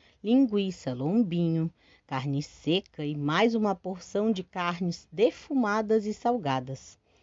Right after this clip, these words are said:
Na cozinha, todo mundo estava ocupado com os acompanhamentos,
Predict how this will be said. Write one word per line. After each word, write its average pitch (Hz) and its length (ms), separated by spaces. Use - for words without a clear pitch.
Na 143 120
cozinha, 139 680
todo 320 340
mundo 262 320
estava 180 440
ocupado 180 640
com 269 180
os 269 80
acompanhamentos, 277 1040